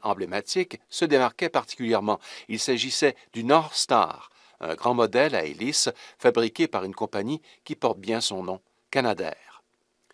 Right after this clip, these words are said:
C'est cet avion qui a permis aux compagnies canadiennes d'inaugurer enfin des routes aériennes vers l'Europe et l'Asie.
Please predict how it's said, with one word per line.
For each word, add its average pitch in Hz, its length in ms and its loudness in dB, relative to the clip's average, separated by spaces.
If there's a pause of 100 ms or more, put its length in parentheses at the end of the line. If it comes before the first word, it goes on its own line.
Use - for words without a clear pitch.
(160)
C'est 175 160 4
cet 196 180 2
avion 98 320 4 (300)
qui 139 100 4
a 135 60 4
permis 147 320 4
aux 117 60 2
compagnies 117 420 -2
canadiennes 110 540 -4
d'inaugurer 107 580 -2
enfin 139 420 2 (320)
des 123 140 6
routes 139 220 2
aériennes 104 540 2
vers 90 260 -2
l'Europe 120 360 2
et 113 40 -4
l'Asie. 104 420 -2